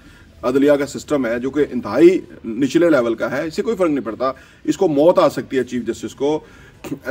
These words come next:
कोई नया अल्लाह का बंदा आ सकता है, कोई, अ, अ, अल्लाह को हाजिर नाजिर जान के इंसाफ करने वाला आ सकता है। अ, दुआओं में कुछ भी है, बददुआएं देंगे तो ये मर भी जाएंगे, कोई नहीं मसला। अ,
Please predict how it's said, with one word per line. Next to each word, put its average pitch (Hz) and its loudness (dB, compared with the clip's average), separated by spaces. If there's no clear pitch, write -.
कोई 175 4
नया 160 6
अल्लाह 165 4
का 160 0
बंदा 131 0
आ 117 0
सकता 143 -2
है, 156 0
कोई, 165 4
अ, 127 -6
अ, 135 -2
अल्लाह 151 4
को 147 -2
हाजिर 127 0
नाजिर 143 0
जान 135 -2
के 151 -2
इंसाफ 120 -2
करने 123 -4
वाला 110 -2
आ 107 -2
सकता 110 -6
है। 175 -2
अ, - -18
दुआओं 135 2
में 156 4
कुछ 151 0
भी 160 2
है, 170 2
बददुआएं 139 0
देंगे 143 0
तो 147 -2
ये 139 0
मर 131 0
भी 151 4
जाएंगे, 135 0
कोई 131 -2
नहीं 135 0
मसला। 123 -4
अ, 117 2